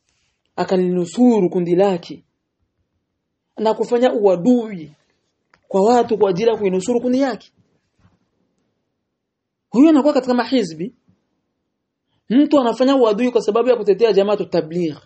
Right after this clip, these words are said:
Yuko katika jamaatu tabligh, anatetea hii jamaa, anatetea hili kundi la matabligh, mpaka nafikia wakati anakuwa anapenda kwa ajili ya kundi hili na kufanya uadui kwa ajili ya kundi hili.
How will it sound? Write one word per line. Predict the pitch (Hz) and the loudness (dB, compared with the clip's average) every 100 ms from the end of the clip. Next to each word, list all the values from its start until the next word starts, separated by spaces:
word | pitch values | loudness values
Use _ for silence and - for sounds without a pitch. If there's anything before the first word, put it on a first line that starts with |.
| _ _ _ - | _ _ _ -8
Yuko | 233 285 | -2 0
katika | 247 | 0
jamaatu | 180 208 208 | 0 -2 -4
tabligh, | 175 151 147 139 135 _ _ _ _ _ _ _ _ _ _ - | -6 -8 -10 -16 -16 _ _ _ _ _ _ _ _ _ _ -4
anatetea | 208 208 202 208 202 240 226 | 0 0 2 2 2 2 2
hii | 220 208 | 0 -2
jamaa, | 185 180 185 180 139 151 | -2 -2 -2 -4 -6 -6
anatetea | 185 196 208 262 | -4 -4 2 2
hili | 240 208 | 2 -4
kundi | 247 254 233 | -8 -8 -8
la | 214 | -10
matabligh, | 185 170 151 156 156 _ _ _ _ _ _ _ - | -10 -12 -16 -16 -18 _ _ _ _ _ _ _ -8
mpaka | 202 262 | 0 2
nafikia | 277 240 254 | 2 2 0
wakati | 247 240 240 269 _ _ _ _ | 0 -2 -6 -12 _ _ _ _
anakuwa | 233 226 208 214 247 | 0 2 0 0 0
anapenda | 226 180 - 240 285 285 277 | 2 -2 -2 2 4 4 2
kwa | 269 | 2
ajili | 262 262 277 | 0 0 0
ya | 262 | 0
kundi | 262 262 | 0 -2
hili | 285 285 | -2 -2
na | 220 247 | 0 -2
kufanya | 240 - 208 269 | -2 -6 -4 0
uadui | 247 208 202 240 | 2 2 0 -4
kwa | 220 | -2
ajili | 202 208 | -2 -2
ya | 202 | -6
kundi | 175 165 | -8 -14
hili. | 156 160 | -14 -14